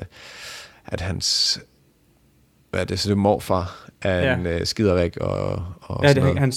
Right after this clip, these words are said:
Speaker 2: han svarede det på det på en livestream.
Speaker 1: Ja, lige præcis. Så, øh, uden at vi skal måske gå sådan helt deep,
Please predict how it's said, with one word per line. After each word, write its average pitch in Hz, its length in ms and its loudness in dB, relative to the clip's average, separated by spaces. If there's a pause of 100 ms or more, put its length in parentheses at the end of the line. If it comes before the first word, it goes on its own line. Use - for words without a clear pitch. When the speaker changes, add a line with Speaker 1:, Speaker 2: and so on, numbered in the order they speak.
(120)
Speaker 2:
han 139 140 0
svarede 147 240 8
det 120 80 2
på 131 100 6
det 120 80 2
på 127 60 2
en 117 80 2
livestream. 123 520 4 (320)
Speaker 1:
Ja, 101 240 2
lige 101 160 0
præcis. - 520 -6 (640)
Så, 117 260 6 (420)
øh, - 60 -14 (480)
uden 160 160 8
at 127 100 8
vi 117 60 8
skal 113 260 6
måske 110 440 6
gå 117 140 10
sådan 123 300 6
helt 143 360 6
deep, 120 340 4